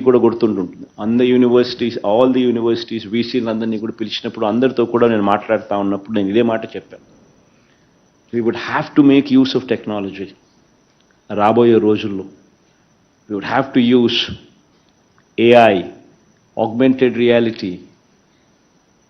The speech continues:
త్రీ డీ learning. ఇటువంటివన్నీ కూడా we would have to make these available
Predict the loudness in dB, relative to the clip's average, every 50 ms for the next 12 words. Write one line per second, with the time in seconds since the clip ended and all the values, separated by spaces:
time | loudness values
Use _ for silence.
0 | _ _ _ _ _ _ -6 -2 4 4 4 6 8 6 6 8 8 6 6 6
1 | 4 2 0 -2 -4 -8 -14 -20 -20 _ _ _ _ _ _ _ _ _ _ _
2 | _ _ _ _ _ _ _ _ _ -4 2 6 6 8 8 6 6 4 4 6
3 | 4 4 4 2 2 0 2 2 4 6 6 6 6 6 4 0 0 -2 -2 -2
4 | -2 -2 -2 -2 0 0 2 2 2 2 0 -2 -2 -4 -4 -4 -4 -8 -12 -12
5 | -14 -18 -20 -20 _ _ _ _ _ _ _ _ _ _ _ _ -2 -2 4 6
6 | 8 8 8 8 6 8 8 6 6